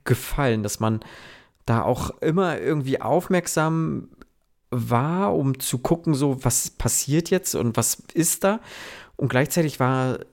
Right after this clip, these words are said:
doch immer so ein Spannungslevel sehr hoch so in mir drin, also es, also so ein Anspannungslevel. Und das war, hat mir sehr, sehr gut gefallen. Und ja, die Eskalation zum Ende hin war,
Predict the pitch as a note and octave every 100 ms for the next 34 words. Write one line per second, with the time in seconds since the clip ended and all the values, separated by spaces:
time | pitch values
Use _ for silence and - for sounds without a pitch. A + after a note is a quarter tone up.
0 | - E3+ D3+ E3+ D#3+ C3 B2+ - - A#2+
1 | D#3+ D#3 - A2+ A2 A2+ G#2+ G#2+ G#2 G2+
2 | A#2+ - - _ - A2 G#2+ G#2 - A#2
3 | A2 G#2+ G#2 G#2 A2 G#2+ G#2 G#2 A2 A2
4 | - - A2+ A2 G#2+ A2 - C#3 E3+ -
5 | G#2 G2+ G#2+ - G2 G2 B2 D#3+ - -
6 | - - - _ _ _ - G#2+ G#2+ A#2+
7 | - D#3 D#3 D#3 - C#3+ - D3+ C#3+ D3+
8 | D3 D3+ - D3 - C3 A2 D3+ - _
9 | _ _ _ _ _ _ _ _ - A#2
10 | F#2+ G#2+ A2 - - - A#2+ A#2 C3+ C#3
11 | C3 A2 A#2+ C#3+ C3+ B2+ A#2 G#2+ G#2+ A2
12 | -